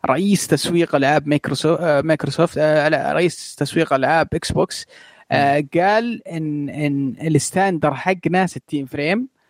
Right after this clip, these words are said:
Speaker 1: وحنا يعني
Speaker 2: <laughs>
Speaker 1: نهدف إلى مية وعشرين فريم. يعني واحد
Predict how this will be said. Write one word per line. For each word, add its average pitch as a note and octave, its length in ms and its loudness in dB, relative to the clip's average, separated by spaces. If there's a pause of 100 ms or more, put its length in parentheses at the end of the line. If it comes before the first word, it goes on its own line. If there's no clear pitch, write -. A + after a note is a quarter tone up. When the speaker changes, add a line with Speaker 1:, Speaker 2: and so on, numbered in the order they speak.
(280)
Speaker 1:
وحنا C#3+ 920 0
يعني F3 640 0
Speaker 2:
<laughs> - 60 -14
Speaker 1:
نهدف G3 440 0
إلى F3 120 2
مية F#3 160 2
وعشرين D#3+ 400 0
فريم. C#3 240 -4 (760)
يعني C#3 220 -2
واحد E3+ 400 -2